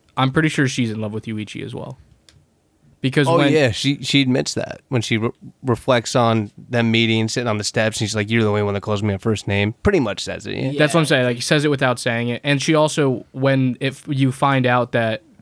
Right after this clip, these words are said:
Speaker 1: the sheriff's daughter is in love with Yuichi through one of the blank, or not the blank, but, uh, one of the, uh,
Speaker 2: Anonymous cards in the
Speaker 1: anonymous
Speaker 2: game.
Speaker 1: cards,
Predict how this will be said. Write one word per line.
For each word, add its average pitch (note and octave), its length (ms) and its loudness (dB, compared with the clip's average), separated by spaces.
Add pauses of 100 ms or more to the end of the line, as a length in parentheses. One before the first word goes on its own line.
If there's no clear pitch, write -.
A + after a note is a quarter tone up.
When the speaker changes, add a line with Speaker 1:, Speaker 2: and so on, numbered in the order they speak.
(100)
Speaker 1:
the A#2+ 300 0
sheriff's A#2+ 360 0
daughter A#2 440 0
is A#2+ 180 0
in A#2+ 80 2
love A#2+ 160 2
with B2+ 140 0
Yuichi B2+ 560 2
through A#2+ 220 0
one A#2 180 2
of A#2 260 -2
the A#2 300 2
blank, A2+ 520 -2
or B2+ 120 4
not A#2+ 180 2
the - 80 -6
blank, G#2 320 -8
but, - 240 -4
uh, A2+ 160 -2
one B2 200 0
of A#2 140 0
the, A2 240 0 (280)
uh, A2 340 -4
Speaker 2:
Anonymous A2+ 480 -6
cards B2 460 2
in A2+ 60 4
the C3 40 2
Speaker 1:
anonymous C3 440 4
Speaker 2:
game. - 40 -18
Speaker 1:
cards, A#2+ 400 -6